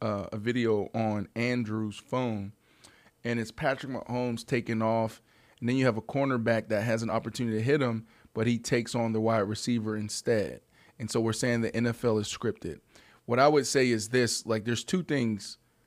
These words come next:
This is why I would say it's, is not scripted, um, but I can see how it looks. But one, you don't wanna be the guy that lose forty, fifty thousand dollars, right? So if you touch the quarterback the wrong way, you look at the quarterback the wrong way, now you could be fined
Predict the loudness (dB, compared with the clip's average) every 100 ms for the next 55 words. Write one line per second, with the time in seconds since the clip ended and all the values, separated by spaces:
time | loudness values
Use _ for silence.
0 | -6 -2 4 6 6 4 0 0 0 -4
1 | -14 -10 -8 -6 -4 -4 -4 -6 -4 -4
2 | -2 -4 -4 _ _ _ _ _ _ _
3 | _ -6 -2 2 4 2 0 0 4 4
4 | 4 2 2 0 -2 -4 0 0 -4 _
5 | _ _ _ -6 2 6 6 4 -2 -10
6 | _ _ _ _ _ _ _ _ -20 -20
7 | _ _ _ -20 -20 _ _ _ -20 -20
8 | _ _ _ _ -10 -2 4 6 6 4
9 | 4 2 4 6 6 4 4 2 0 2
10 | 4 4 2 -2 -2 -2 -2 -8 _ _
11 | 0 2 4 2 0 2 2 0 -4 -2
12 | 0 0 -2 -2 -2 2 2 2 -4 0
13 | 4 4 4 2 -2 -4 -2 -2 0 -2
14 | -2 0 2 2 0 0 0 4 4 2
15 | 0 -2 0 0 0 0 0 0 0 -2
16 | 0 2 2 -2 -4 -2 0 -2 -6